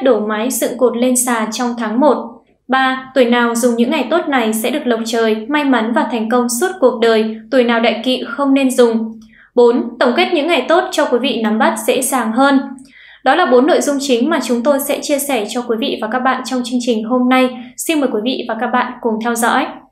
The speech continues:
Nội dung đầu tiên mà chúng tôi chia sẻ cho quý vị, những việc cần làm trong ngày đổ mái, dựng cột, lên xà, tóm tắt như sau. Nội dung thứ nhất, những ngày xấu cần kiêng kỵ trong ngày đổ mái, dựng cột, lên xà. Thưa quý vị, mỗi một ngày sẽ có ý nghĩa riêng với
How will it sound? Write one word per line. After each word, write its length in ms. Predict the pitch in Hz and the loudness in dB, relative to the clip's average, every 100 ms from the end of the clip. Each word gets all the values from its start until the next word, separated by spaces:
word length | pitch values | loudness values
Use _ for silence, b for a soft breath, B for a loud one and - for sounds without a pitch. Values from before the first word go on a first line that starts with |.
| _ | _
Nội 160 | 277 285 | 2 4
dung 160 | 330 320 | 4 4
đầu 120 | 254 | 4
tiên 220 | 294 294 269 | 4 2 2
mà 80 | 226 | 2
chúng 160 | 240 240 | -2 2
tôi 140 | 294 | 0
chia 180 | 285 285 | 2 -2
sẻ 260 | 269 269 214 | -2 -2 -4
cho 160 | - 247 | -4 -2
quý 160 | 247 226 | 0 0
vị, 360 | 247 - - | 0 -2 -4
những 200 | 240 285 | 0 2
việc 220 | 302 330 - | 2 0 0
cần 200 | 233 233 | 0 2
làm 220 | 226 220 | 2 0
trong 240 | 220 277 | -2 -2
ngày 100 | 262 | 0
đổ 180 | 214 208 | 0 0
mái, 240 | 202 208 247 | 0 -4 -4
dựng 280 | 269 285 240 | -6 -6 0
cột, 160 | 233 220 | 0 2
lên 200 | 247 247 | 0 0
xà, 360 | - 226 214 - | 0 0 0 -4
tóm 120 | 226 220 302 | -6 -2 -2
tắt 160 | 320 269 | -2 2
như 140 | 262 | 0
sau. 320 | 254 277 269 262 - B B B B - | 2 2 2 0 -8 B B B B 2
Nội 140 | 269 | 2
dung 180 | 262 330 | 4 0
thứ 60 | 294 | 2
nhất, 240 | 254 359 - 262 | 4 2 0 0
những 160 | 254 | 2
ngày 120 | 339 | 2
xấu 260 | 277 240 226 | 0 0 2
cần 120 | 330 247 | 0 0
kiêng 240 | 277 262 | -2 -2
kỵ 220 | 277 254 - | -2 -4 -4
trong 240 | 285 269 | -2 0
ngày 160 | 247 214 | 0 0
đổ 160 | 208 | 0
mái, 300 | 202 208 220 | -2 -4 -4
dựng 220 | - 269 - | -4 -4 -2
cột, 140 | 226 | -2
lên 180 | 220 240 | 0 0
xà. 440 | 240 247 226 220 - B B B B - | 0 0 0 -2 -4 B B B B -4
Thưa 60 | 311 | -2
quý 140 | 285 247 | 0 0
vị, 180 | 285 247 | 0 2
mỗi 200 | 240 294 | 2 2
một 200 | 339 247 | 0 0
ngày 240 | 226 214 | 0 -2
sẽ 200 | - 240 | -2 -4
có 60 | 240 | -4
ý 100 | 226 | 0
nghĩa 160 | 233 254 | 0 0
riêng 340 | 226 277 254 | 0 -2 -2
với 160 | 226 | -2